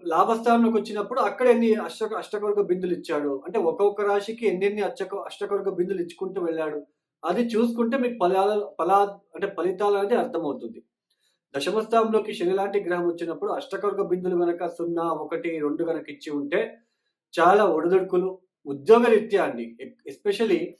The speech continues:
ఉద్యోగరీత్యా ఉద్యోగం పోగొట్టుకోవడము, ఉద్యోగ నష్టము, ఆ, సడన్‌గా ఉద్యోగం వదిలేయడము, ఆ, లేదా ఉద్యోగంలో డీఫేమ్‌కి గురి అవ్వడము,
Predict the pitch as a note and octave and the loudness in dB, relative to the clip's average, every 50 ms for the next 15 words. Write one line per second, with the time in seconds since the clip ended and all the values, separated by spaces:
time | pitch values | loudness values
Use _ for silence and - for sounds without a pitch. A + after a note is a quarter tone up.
0 | _ _ _ _ _ _ - C3+ C#3+ C#3 D3 F#3+ G#3+ A3+ A3+ A3 G#3 - - G3+ | _ _ _ _ _ _ -12 -10 -10 0 4 6 6 8 6 4 4 2 0 0
1 | G3+ G3+ F#3 D#3 D3 C#3+ D3 F3+ F#3 F#3+ F3 - - E3 E3 E3 E3 E3+ E3+ - | 2 2 0 -2 -4 -4 -2 -2 0 -2 -2 -4 -4 -2 -2 0 0 -2 -2 -2
2 | - E3 D3+ D3 D3+ D#3 D3 D3 C3+ - E3 E3+ E3 D#3 D3 C#3+ C#3 - - F3+ | -4 -4 -2 -2 -4 -4 -6 -8 -6 -4 -2 -2 -2 -2 -4 -4 -6 -4 -2 -2
3 | F3 - D3 D3 - - _ _ _ _ _ _ _ _ _ _ - C#3+ C#3+ D#3 | -2 -2 -2 -6 -6 -8 _ _ _ _ _ _ _ _ _ _ -12 -8 -6 -2
4 | D#3 D#3+ F3 F#3 F#3+ F#3+ G3 G3 F3 D3+ - - - _ _ _ - D3+ D3 C#3 | 0 2 2 2 4 4 6 6 6 4 2 -6 -14 _ _ _ -12 -10 -6 0
5 | D#3 E3+ F3 F3 F3 D3 C#3+ C#3+ D#3 E3+ F3 E3+ D#3+ D3+ C#3+ C#3+ C#3 C#3+ - - | 2 4 4 4 2 -2 -2 0 4 6 6 6 6 4 0 -2 -4 -6 -10 -14
6 | _ _ _ _ _ _ _ D3+ D3 D3+ D3+ D3+ D3 D3 D3+ D3+ D#3 D#3 E3+ F#3+ | _ _ _ _ _ _ _ -8 -6 -4 -4 -4 -4 -4 -6 -4 -2 0 2 4
7 | F#3 F#3+ F#3 F#3 F#3 F#3 - - _ _ _ _ _ _ _ _ _ _ _ _ | 6 6 6 6 6 2 -2 -12 _ _ _ _ _ _ _ _ _ _ _ _
8 | _ _ - D3 D3 D3 C#3+ F3+ G3+ G3+ G3+ G3 G3 G3+ G3+ F3+ D#3+ - - D#3+ | _ _ -6 -6 -6 -2 4 6 6 6 6 4 4 4 4 4 4 2 0 0
9 | F#3 G3+ G3+ - F#3+ F#3+ F#3 F#3 F#3+ F3 D3 D3+ D3+ E3 D#3+ D#3 D3+ D3 C#3+ C#3 | 0 0 0 2 0 0 0 -2 -4 -6 -6 -4 -2 0 0 2 2 0 0 -2
10 | C#3 C#3 C3+ | -4 -6 -10